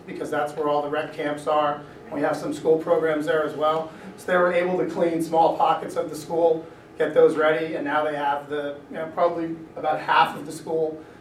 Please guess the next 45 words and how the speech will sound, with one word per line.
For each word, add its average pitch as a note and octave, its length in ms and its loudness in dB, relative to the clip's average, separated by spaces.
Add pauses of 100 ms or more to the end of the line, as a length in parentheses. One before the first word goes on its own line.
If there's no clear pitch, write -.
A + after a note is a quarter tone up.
(260)
to D#3 440 -4
clean F#3 320 0
in D3 100 0
this D#3 160 2
process D#3+ 760 2
in D3+ 80 -10
about - 260 -4
a - 40 -16
two-week D3+ 300 -6
period. C#3 320 -10 (600)
So - 400 -10
it's - 200 -10
a, C#3+ 320 -6
it's - 120 -12
a D3 60 -4
race D3 220 -2
against C#3+ 300 -8
time, D3 260 -4
but D3 220 -4 (420)
we D3 120 2
will D3+ 160 6
have D#3 160 6
school D3+ 240 2
ready C#3+ 220 4
to - 120 -2
open. D3+ 480 -4 (400)
Uh, D3 220 2
this D3 140 -2
is E3 80 -4
the D#3+ 100 6
middle E3+ 180 10
school. F3 440 8
They D3+ 120 0
did D#3 120 2
a D3+ 60 -2
fantastic D#3 600 -2
job. D#3+ 320 2
They D#3 100 -2
had C#3+ 180 -2
an C#3+ 100 -4
open D#3 200 -2
house D#3 280 -2
on E3 80 -4
the D3+ 80 -4
twenty-second, E3 680 -2